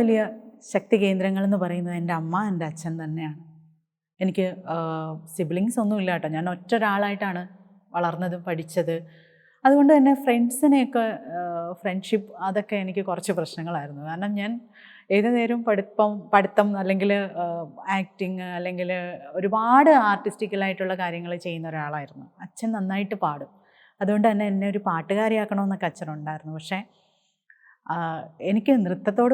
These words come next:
ഭയങ്കര താല്പര്യമുള്ളതുകൊണ്ട് കുറച്ച് പാട്ട്, കുറച്ച് നൃത്തം, കുറച്ച് കവിത എഴുത്ത്,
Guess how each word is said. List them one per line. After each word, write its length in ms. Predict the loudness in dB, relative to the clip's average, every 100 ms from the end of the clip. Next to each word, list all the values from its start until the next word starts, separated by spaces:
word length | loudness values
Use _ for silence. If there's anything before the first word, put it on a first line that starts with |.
| 4
ഭയങ്കര 260 | 2 -2 -2
താല്പര്യമുള്ളതുകൊണ്ട് 840 | -2 0 2 2 2 0 -2 -4 -6 -10 -6 0
കുറച്ച് 360 | 2 0 -2 0
പാട്ട്, 340 | 0 -2 -2 -6 -6 -2
കുറച്ച് 380 | 2 2 2 2 2
നൃത്തം, 420 | 0 -6 -6 -6 -8 -18 -4
കുറച്ച് 360 | -2 -2 -2 0 0 -4 -2
കവിത 280 | 0 0 -2 -2
എഴുത്ത്, 280 | -2 -10